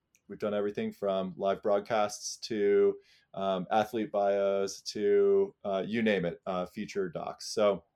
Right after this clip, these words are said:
we're pretty entrenched in the climbing space as a production company. And, um, Jess and I spend our, our day in, day out kinda just on the outdoor industry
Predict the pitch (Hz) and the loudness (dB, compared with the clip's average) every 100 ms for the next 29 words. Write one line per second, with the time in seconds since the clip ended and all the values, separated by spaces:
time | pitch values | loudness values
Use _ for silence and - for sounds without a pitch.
0 | _ _ _ _ - _ 117 120 123 117 | _ _ _ _ -20 _ -2 2 2 0
1 | - _ _ _ _ - 139 139 135 131 | -6 _ _ _ _ -4 0 2 0 0
2 | 120 110 127 120 - 120 107 107 104 101 | -4 -2 0 0 0 -2 2 4 4 2
3 | 117 101 107 110 117 - - 127 131 135 | 2 2 2 -2 -6 -10 -4 -2 -2 -4
4 | - 104 101 101 98 90 104 95 120 120 | -8 -2 0 0 -2 -6 -6 -6 -8 -8
5 | 113 127 135 131 - 104 98 98 92 _ | -8 -6 -6 -6 -2 0 0 -2 -8 _
6 | _ _ _ - 101 98 95 92 - - | _ _ _ -8 -2 0 0 -4 -2 -2
7 | - 104 98 98 101 - - 107 101 98 | 0 2 2 2 -2 -10 -10 -6 -2 0
8 | 95 95 - _ - 101 95 87 104 98 | 0 -2 -6 _ -8 -6 -6 -2 -2 -2
9 | 98 98 98 95 98 - 101 98 87 95 | -2 -2 -2 0 -2 -4 -8 -6 -4 -6
10 | - - - 101 98 95 92 95 - 101 | -6 -14 -2 0 0 0 0 -2 -2 -2
11 | 95 104 104 104 101 - 101 101 101 | 0 0 -2 -2 -4 -4 -4 -4 -6